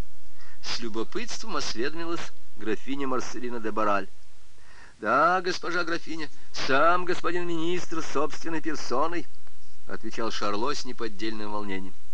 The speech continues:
Тем временем графиня де Бораль с увлечением стала рассматривать висевшие на стене фотографии.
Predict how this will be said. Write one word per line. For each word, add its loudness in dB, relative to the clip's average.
Тем 0
временем 0
графиня 0
де 0
Бораль 0
с 0
увлечением -2
стала -4
рассматривать -4
висевшие -6
на -8
стене -8
фотографии. -8